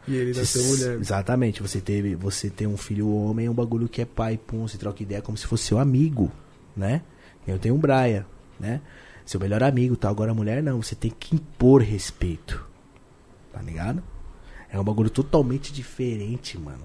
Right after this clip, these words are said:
Speaker 2: Porque hoje, não vou dizer todas, tá? Mas a maioria das mulheres hoje tá pior que os homens.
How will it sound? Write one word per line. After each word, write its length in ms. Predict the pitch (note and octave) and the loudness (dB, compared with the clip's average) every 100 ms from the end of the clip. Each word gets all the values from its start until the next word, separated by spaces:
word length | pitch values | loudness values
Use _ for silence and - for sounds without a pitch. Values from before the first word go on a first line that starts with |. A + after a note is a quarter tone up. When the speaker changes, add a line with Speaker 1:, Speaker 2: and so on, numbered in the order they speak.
| - | -8
Speaker 2:
Porque 320 | - G2+ B2+ A#2 | -6 -2 0 6
hoje, 500 | B2+ D#3+ F3 C#3+ G2 - - - - - - | 10 12 10 4 -4 -8 -20 -20 -20 -20 -10
não 80 | F#2+ | -2
vou 140 | G#2+ | 0
dizer 220 | C3 B2+ C#3+ - | 2 0 0 2
todas, 440 | C3+ D3 A#2+ G2 - | 6 6 6 2 2
tá? 260 | G#2+ A#2+ - - - - - - - - - - | 2 2 -2 -12 -20 -20 -20 -20 -20 -20 -16 -8
Mas 200 | G2+ G2 | -6 -2
a 60 | |
maioria 380 | G2+ G#2+ G#2+ G2 | 0 0 0 -2
das 160 | G2+ A2 | -2 -2
mulheres 420 | B2+ G#2+ A2 G#2+ | -2 0 0 0
hoje 200 | F#2+ G#2 | -4 -4
tá 120 | B2 | -4
pior 240 | - G2+ G2+ | -2 -2 0
que 100 | B2 | 0
os 140 | B2 | 4
homens. 640 | E3 F#3+ F3+ A#2 - - | 6 8 8 6 4 -6